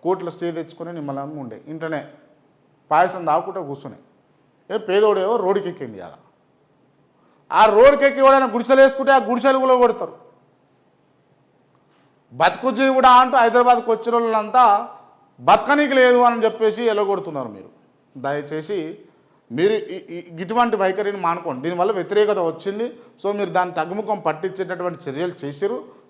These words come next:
So దీనివల్ల వ్యతిరేకత కూడా కమ్ముకుంటుంది.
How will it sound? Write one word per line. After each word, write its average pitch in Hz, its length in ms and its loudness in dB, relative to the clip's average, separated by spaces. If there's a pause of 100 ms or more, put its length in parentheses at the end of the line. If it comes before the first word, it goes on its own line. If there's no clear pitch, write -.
So 240 80 2
దీనివల్ల 208 340 -2
వ్యతిరేకత 208 480 0
కూడా 196 520 0 (360)
కమ్ముకుంటుంది. 208 640 -2